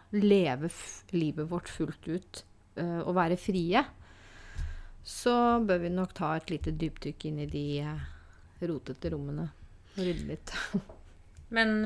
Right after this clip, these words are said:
Speaker 2: eh, på bakgrunn av det jeg sa i sted da, med man må ikke, men det kan være hensiktsmessig. Men enda bedre er det jo at jeg vet at det fungerer sånn. Fordi at når noen er slemme mot meg da,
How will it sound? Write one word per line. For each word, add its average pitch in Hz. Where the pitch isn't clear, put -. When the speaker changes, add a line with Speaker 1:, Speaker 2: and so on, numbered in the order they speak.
Speaker 2:
eh, 208
på 196
bakgrunn 170
av 170
det 165
jeg 165
sa 156
i 151
sted 180
da, 254
med 170
man 165
må 151
ikke, 170
men 160
det 156
kan 165
være 156
hensiktsmessig. 160
Men 202
enda 196
bedre 165
er 151
det 151
jo 156
at 196
jeg 156
vet 156
at 185
det 185
fungerer 175
sånn. 302
Fordi 180
at 165
når 180
noen 165
er 160
slemme 143
mot 175
meg 175
da, 214